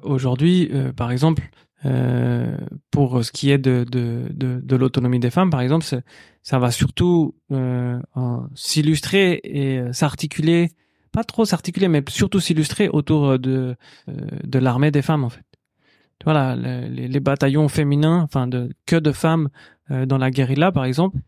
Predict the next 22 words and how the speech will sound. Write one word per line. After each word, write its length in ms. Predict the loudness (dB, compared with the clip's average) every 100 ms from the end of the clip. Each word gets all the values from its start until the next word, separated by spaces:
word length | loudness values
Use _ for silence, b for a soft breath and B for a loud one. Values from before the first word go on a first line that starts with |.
| B B B
ça, 180 | -2 0
ça, 260 | 2 0 2
ça 140 | 0
a 40 |
été 180 | 2 0
quelque 160 | -2 0
chose, 240 | 2 2
je 80 | 0
pense, 160 | 0 0
qui 120 | 0
a 80 | 0
marqué 260 | -2 2
un 120 | 2 2
tournant, 280 | 2 2 2
justement, 320 | 0 -4 -2
dans, 240 | -2 -6 -8
dans 260 | -6 -4
l'acceptation 680 | -4 -4 -6 -4 -6 -2 0
de 100 | 0
l'autonomie 420 | -4 -4 -4 -4
des 120 | -4 -4
femmes. 240 | -4